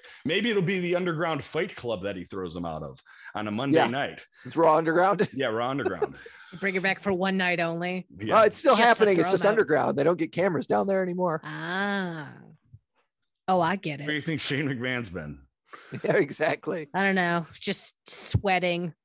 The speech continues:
Speaker 3: and breathing heavily somewhere. <laughs> That's what Shane McMahon's been doing.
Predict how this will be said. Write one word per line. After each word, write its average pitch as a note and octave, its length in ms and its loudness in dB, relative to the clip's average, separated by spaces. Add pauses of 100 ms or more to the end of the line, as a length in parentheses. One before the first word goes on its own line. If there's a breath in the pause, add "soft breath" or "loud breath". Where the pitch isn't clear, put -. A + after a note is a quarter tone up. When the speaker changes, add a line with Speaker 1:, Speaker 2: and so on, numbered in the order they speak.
Speaker 3:
and D#3 260 -8
breathing F3+ 360 0
heavily D3+ 440 -6
somewhere. D3 580 -10 (460 soft breath)
<laughs> - 1300 -14
That's G#3+ 300 0
what G#3 140 -2
Shane E3 280 -2
McMahon's C#3+ 460 -8
been D3 160 -12
doing. B2 440 -12